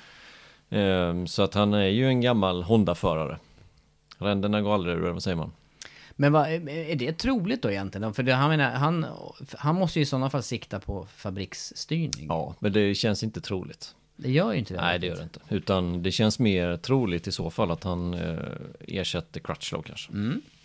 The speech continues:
Speaker 2: Det
Speaker 1: Det,
Speaker 2: kan
Speaker 1: det är
Speaker 2: jag
Speaker 1: mer
Speaker 2: medge.
Speaker 1: troligt.
Speaker 2: Mm.
Speaker 1: Att han skulle peta, alltså Marquez har ju redan kontrakt. Al-, alltså Mark Marquez.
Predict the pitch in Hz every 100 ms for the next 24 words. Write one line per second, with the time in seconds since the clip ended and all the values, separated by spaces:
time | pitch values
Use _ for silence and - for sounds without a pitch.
0 | _ - 202 285 180 107 110 110 110 87
1 | 92 95 73 - 92 160 247 - - -
2 | - 98 - - 110 101 - 104 101 -
3 | - 98 98 104 123 - 127 104 87 73
4 | 76 85 113 - - - - 76 - -
5 | 82 82 78 87 95 82 107 -